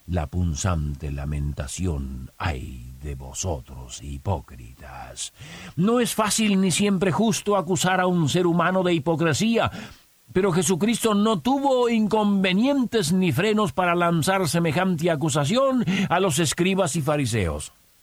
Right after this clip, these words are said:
Ser hipócrita no es el estado más apetecible para los humanos.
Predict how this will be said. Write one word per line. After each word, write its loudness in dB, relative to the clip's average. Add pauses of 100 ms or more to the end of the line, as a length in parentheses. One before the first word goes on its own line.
(1160)
Ser 0
hipócrita -2 (280)
no 2
es 0
el 0
estado -2
más -2
apetecible -2
para -8
los -6
humanos. -4